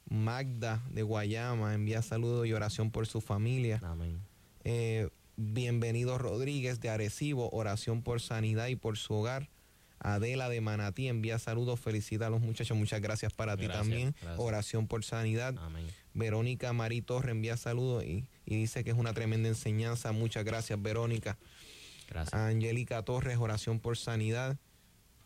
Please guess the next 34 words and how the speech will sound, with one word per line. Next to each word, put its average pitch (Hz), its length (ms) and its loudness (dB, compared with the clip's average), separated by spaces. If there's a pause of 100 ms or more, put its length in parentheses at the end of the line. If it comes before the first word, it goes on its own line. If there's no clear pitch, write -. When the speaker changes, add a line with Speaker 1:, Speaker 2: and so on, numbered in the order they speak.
(160)
Speaker 1:
Eh, 107 560 0
bienvenida 110 680 2
de 131 80 -2
Jayuya, 110 640 0 (680)
oración 113 600 0
por 135 140 -2
la 117 140 2
familia 135 640 2
y 127 100 0
por 113 240 2
sanidad, 104 540 2
felicita 104 520 -2
el 113 100 0
programa, 104 480 2
muchas 110 300 2
gracias. 104 360 0
Speaker 2:
Amén. 80 180 -4 (380)
Speaker 1:
Y 113 320 2
Speaker 2:
Gracias. 107 260 0
Speaker 1:
Yasmín 120 280 2
Quiñones 135 640 0
y 127 100 2
familia, 123 480 0
oración 117 380 -2
por 120 180 -2
sanidad 120 540 0 (320)
y 123 100 0
s-, - 160 -2
nos 113 200 2
saluda. 104 420 2
Muchas 113 280 2
gracias 107 360 -2
para 101 160 -2
ustedes. 101 420 -2